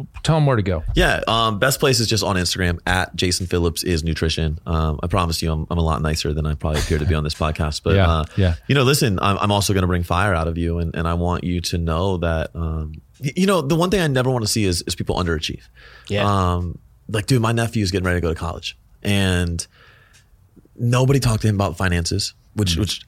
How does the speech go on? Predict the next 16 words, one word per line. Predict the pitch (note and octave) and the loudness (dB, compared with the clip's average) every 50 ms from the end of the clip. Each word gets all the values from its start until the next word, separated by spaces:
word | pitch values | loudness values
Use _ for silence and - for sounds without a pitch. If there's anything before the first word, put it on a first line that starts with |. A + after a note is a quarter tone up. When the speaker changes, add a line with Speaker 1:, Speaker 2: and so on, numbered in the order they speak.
| - | -4
Speaker 2:
absolutely | - - C3 B2+ A#2 - A#2 A2 F#2+ | -2 0 0 0 0 0 -2 -2 -2
crushed | - - G2 F2 - - | -2 -2 -4 -4 -4 -6
me, | - - - | -8 -10 -6
right? | - F#2+ F#2+ G2+ F#2+ - - | -2 -2 0 0 -2 -4 -4
Like, | G#2 F#2+ G2+ | 0 2 2
I, | G#2 - G#2+ | 2 4 4
I | |
don't | G#2+ G2+ F#2+ | 2 2 2
come | G#2+ F#2+ F2+ | 0 -2 0
from | F#2+ F2+ | 0 -2
a | F2 | 0
very | E2 F2+ F2 F2 | 2 2 0 0
financially | - - F2 E2+ E2+ E2 - E2+ E2 | 0 -2 -2 -2 -2 -2 -2 -2 -2
savvy | - - F#2+ | -2 0 0
Speaker 1:
Yeah. | F2 E2 E2+ | 0 0 0
Speaker 2:
family. | - A2+ A#2+ F#2+ D#2+ G2 F#2 | -2 -2 -2 -2 -4 -8 -12